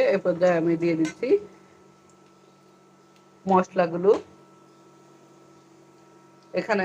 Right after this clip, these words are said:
আছে হলুদের গুঁড়া, মরিচের গুঁড়া, ধনিয়ার গুঁড়া, আছে পেঁয়াজ বাটা, আছে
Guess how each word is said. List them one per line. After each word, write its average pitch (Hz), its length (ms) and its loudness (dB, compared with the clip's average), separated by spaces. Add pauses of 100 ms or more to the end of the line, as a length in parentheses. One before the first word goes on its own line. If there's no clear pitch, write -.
(120)
আছে 196 200 -2 (160)
হলুদের 185 440 -2
গুঁড়া, 190 200 4 (320)
মরিচের 180 440 0
গুঁড়া, 180 200 4 (1040)
ধনিয়ার 185 500 2
গুঁড়া, 180 240 0 (1500)
আছে 214 300 -6 (380)
পেঁয়াজ 185 280 2 (100)
বাটা, 156 240 -4 (3250)
আছে 220 200 -2